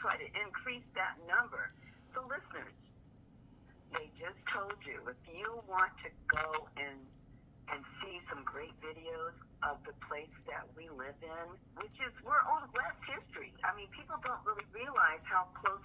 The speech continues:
we are to Tombstone even. Um, we're, what, fifteen miles away. There's a lot of history in them Dar Hills. <laughs>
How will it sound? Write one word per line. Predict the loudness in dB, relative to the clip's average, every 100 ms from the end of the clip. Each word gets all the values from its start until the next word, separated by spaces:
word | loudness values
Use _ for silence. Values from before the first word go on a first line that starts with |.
| -10
we | 2
are | 4 4 2 -6 -18 -20 -10
to | -8 -6
Tombstone | -6 -8 -2 -2 -2 -8
even. | -10 -10 -12 -14 -14 -14 -14 12
Um, | 12 12 10 6 -12 -14 -14 -14 -16 -12 -4
we're, | -4
what, | -2 -6 -6
fifteen | -10 -8 -6 8
miles | 8 8 2
away. | -8 -6 -6 -8 -12 -14 -14 -12 -6
There's | 0 0
a | 0
lot | 2 4 4
of | 0
history | -8 -10 -10 -8 -8
in | -8 -8
them | -8 -6
Dar | 0 0 0 -4
Hills. | -10 -10 -16 -18 -16 -16 -18 -20 -4
<laughs> | -2